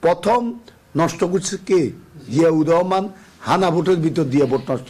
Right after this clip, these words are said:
করছে। উনিশশো একানব্বই সালের নির্বাচন, সে নির্বাচনটা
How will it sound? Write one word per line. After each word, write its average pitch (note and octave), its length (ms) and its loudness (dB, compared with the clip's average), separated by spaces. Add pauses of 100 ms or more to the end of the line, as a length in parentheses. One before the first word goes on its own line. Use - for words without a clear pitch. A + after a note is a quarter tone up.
করছে। - 280 -20 (1900)
উনিশশো A3 800 2 (180)
একানব্বই F3 560 0
সালের G3+ 540 2
নির্বাচন, C#3 800 0 (540)
সে E3 140 -4
নির্বাচনটা E3 680 0